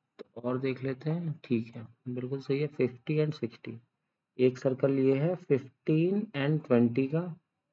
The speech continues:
ठीक है, fifteen and twenty का, इसका center कितनी दूरी पे है उसको देख लेते हैं। इसका center इससे है seventy, horizontally seventy,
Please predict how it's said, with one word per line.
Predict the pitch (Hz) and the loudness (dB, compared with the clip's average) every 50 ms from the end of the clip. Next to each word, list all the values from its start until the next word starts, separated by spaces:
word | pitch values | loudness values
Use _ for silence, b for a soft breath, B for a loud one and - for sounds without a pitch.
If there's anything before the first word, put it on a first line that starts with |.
| _ _ _ _ _ _ _ _ _ _ _ _ _ _ _ - - _ _ _ _ _ _ _ _ _ - | _ _ _ _ _ _ _ _ _ _ _ _ _ _ _ -20 -20 _ _ _ _ _ _ _ _ _ -10
ठीक | - - 151 147 | -6 -4 -2 0
है, | 165 156 | 0 0
fifteen | - - 131 127 127 - 147 143 143 143 | 0 0 -2 -2 -2 0 0 2 2 2
and | 143 131 | 2 0
twenty | - 131 131 127 127 143 143 | 0 0 0 0 0 0 0
का, | 156 156 | 2 2
इसका | 143 131 - - - 147 | 0 0 -2 0 0 0
center | 139 - 139 135 135 127 - 143 | 2 0 0 -2 0 0 -2 -2
कितनी | 139 143 139 - 147 139 | 0 -2 0 0 -2 -2
दूरी | 135 143 143 135 139 139 | 0 0 -2 -2 -2 -2
पे | 143 151 143 | 0 0 0
है | 135 151 180 202 202 - _ _ _ _ _ _ _ _ _ _ _ _ | 0 -2 -4 -4 -6 -12 _ _ _ _ _ _ _ _ _ _ _ _
उसको | - - - - - 135 | -18 -18 -10 -6 -4 -2
देख | 131 135 135 143 | -2 -2 -2 -2
लेते | 139 139 131 - 147 | -4 -4 -4 -4 -4
हैं। | 147 139 | -4 -4
इसका | - - - 143 135 | -6 -6 -6 -6 -6
center | - - 131 131 131 127 - 139 143 | -4 -4 -2 -2 -2 -2 -2 -4 -2
इससे | 147 131 - - - - 143 139 135 | -4 -6 -6 -8 -4 0 0 0 0
है | 123 123 127 127 131 139 151 170 180 | 0 0 0 2 2 2 2 0 -2
seventy, | 170 - - - 131 123 127 127 127 123 127 127 110 113 - - _ _ _ _ _ _ _ _ _ _ _ - | -4 -4 2 4 6 6 6 6 4 4 4 4 2 2 0 -12 _ _ _ _ _ _ _ _ _ _ _ -4
horizontally | 127 123 120 120 123 127 127 123 123 127 147 175 190 | -2 0 2 4 6 6 6 6 4 2 2 2 2
seventy, | 175 - 127 113 110 107 107 110 - 110 110 | 2 2 2 2 2 2 0 -4 -6 -8 -8